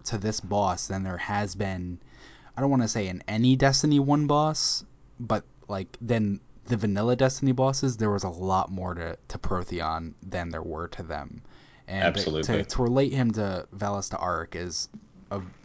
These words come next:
Speaker 2: Unfair.
Speaker 1: fucking oversight. Like, I'm sorry, but people need to actually play with,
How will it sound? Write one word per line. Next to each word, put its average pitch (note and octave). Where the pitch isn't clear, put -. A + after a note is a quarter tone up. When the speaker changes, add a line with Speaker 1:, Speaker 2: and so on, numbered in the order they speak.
Speaker 2:
Unfair. F2+
Speaker 1:
fucking D2+
oversight. E2
Like, E2+
I'm G#2+
sorry, F2
but -
people C#3
need G#2+
to -
actually E3+
play -
with, E2+